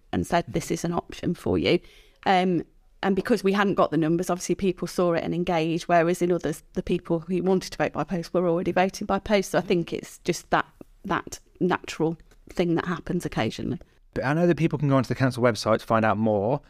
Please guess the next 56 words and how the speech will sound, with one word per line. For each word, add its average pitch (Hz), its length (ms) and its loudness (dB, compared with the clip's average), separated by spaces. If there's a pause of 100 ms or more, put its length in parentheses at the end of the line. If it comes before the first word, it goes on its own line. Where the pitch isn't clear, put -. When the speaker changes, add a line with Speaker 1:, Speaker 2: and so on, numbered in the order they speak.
(260)
Speaker 2:
um, 110 160 0
forward 110 260 2
slash 110 220 -4
elections. 135 520 2
You'll 117 120 2
get 120 160 0
a 127 60 -2
lot 120 140 0
of 117 60 -2
information 113 520 0
on 113 160 4
there. 95 300 0 (300)
Um, 117 300 0 (360)
i-, 135 160 2
is 120 200 -2
that 131 200 2
the - 80 -4
kind 120 200 0
of 104 80 -2
the, 107 220 2
the 110 80 0
home 123 440 2
for 123 220 0
people 120 260 0
to - 80 -6
find 120 220 2
out 117 80 0
more 120 240 4
locally? 131 420 2 (380)
Speaker 1:
Yeah, 165 180 4
definitely. 175 600 -2
We, 180 240 2
we 190 120 0
try 196 260 2
and 185 80 2
make 175 180 0
sure 170 160 -2
that - 120 0
everything 170 420 -2
is 165 160 -6
there 170 260 -2
in, 165 220 -2
in 185 160 -4
quite 175 180 -2
a 165 60 -2
lot - 60 -4
of 180 60 -12
detail. 170 400 -4
So - 160 -4
all 175 240 2
of 165 280 -6
the 165 220 -2 (280)
information 175 500 0
about 156 160 -2
the - 60 -8
candidates, 175 840 -2